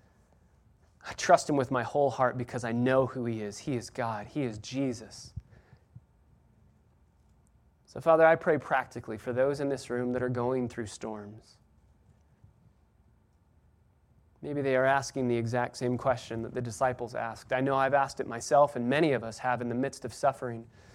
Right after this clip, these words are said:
"God, do you care? Do you care?" May we hear Jesus' response this morning.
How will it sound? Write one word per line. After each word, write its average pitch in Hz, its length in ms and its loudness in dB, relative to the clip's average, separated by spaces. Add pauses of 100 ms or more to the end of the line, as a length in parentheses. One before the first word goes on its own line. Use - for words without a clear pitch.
(1400)
"God, 147 340 6
do 131 80 -2
you 143 160 -4
care? 131 480 -4 (1900)
Do 175 100 -2
you 208 160 2
care?" 185 560 -2 (3250)
May 139 140 -4
we 143 160 -2
hear 139 300 -2
Jesus' 120 560 -4
response 113 540 -12
this - 220 -12
morning. 110 440 -10